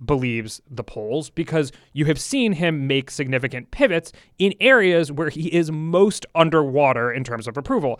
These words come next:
Areas like immigration, where he's twenty to thirty points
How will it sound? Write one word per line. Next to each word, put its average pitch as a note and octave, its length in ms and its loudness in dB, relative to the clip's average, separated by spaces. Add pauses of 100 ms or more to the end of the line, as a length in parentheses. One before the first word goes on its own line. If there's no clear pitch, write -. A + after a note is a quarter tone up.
(300)
Areas D#3+ 360 6
like C#3 200 0
immigration, F#3 640 -2
where F3 80 -4
he's E3+ 180 -4
twenty G#3 380 -2
to F3+ 80 0
thirty E3+ 380 -2
points D#3 440 -4